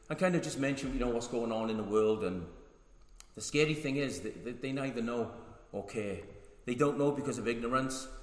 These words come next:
And they don't care because of unconcern. So simply, they're, they're at ease. We look at how backslidden Israel had become. They were affluent.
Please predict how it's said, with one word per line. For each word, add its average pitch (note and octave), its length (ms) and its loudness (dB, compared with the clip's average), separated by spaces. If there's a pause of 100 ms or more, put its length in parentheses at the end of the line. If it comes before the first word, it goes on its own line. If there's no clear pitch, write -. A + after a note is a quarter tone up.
(320)
And G#2 100 0
they A2 80 4
don't G#2+ 220 4
care G#2+ 180 2
because G2+ 460 -2 (140)
of F2+ 120 -4
unconcern. F#2 600 -4 (340)
So C#3 120 -10
simply, D3 400 0
they're, G2+ 240 -2 (200)
they're G#2+ 140 -2
at G#2+ 140 -2
ease. F#2+ 420 -6 (1600)
We C3 100 2
look B2+ 140 2
at B2+ 100 0
how B2+ 160 4
backslidden A#2+ 840 0 (160)
Israel G#2+ 360 2
had G#2 120 0
become. G2 400 -4 (480)
They B2 100 -2
were B2+ 180 0
affluent. A#2 600 -2